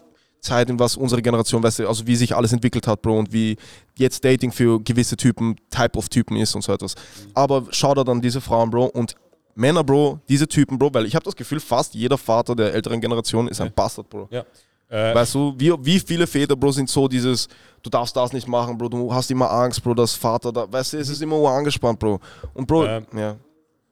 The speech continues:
Speaker 2: mein Vater hat sich auch verpisst, als
Speaker 1: Ja.
Speaker 2: ich drei war. Und ich hab,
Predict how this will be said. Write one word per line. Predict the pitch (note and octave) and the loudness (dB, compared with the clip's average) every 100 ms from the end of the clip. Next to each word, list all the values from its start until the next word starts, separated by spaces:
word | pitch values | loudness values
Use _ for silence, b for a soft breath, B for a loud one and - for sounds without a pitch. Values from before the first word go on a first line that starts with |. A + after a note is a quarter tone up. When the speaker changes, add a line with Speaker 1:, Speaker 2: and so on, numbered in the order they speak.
| _ _ | _ _
Speaker 2:
mein | A#2+ | -10
Vater | B2+ C#3 C#3 | -2 -2 -2
hat | C3+ | -6
sich | C3 | -4
auch | B2 | -6
verpisst, | - - D#3+ - - | -6 -10 -10 -8 -4
als | G#2+ | -4
Speaker 1:
Ja. | F#2+ | -4
Speaker 2:
ich | - | -4
drei | A#2+ A#2+ | -4 -2
war. | E3 F3 _ _ _ _ _ | -6 -10 _ _ _ _ _
Und | A#2 A#2+ | -12 -12
ich | D3+ | -6
hab, | F3 | -6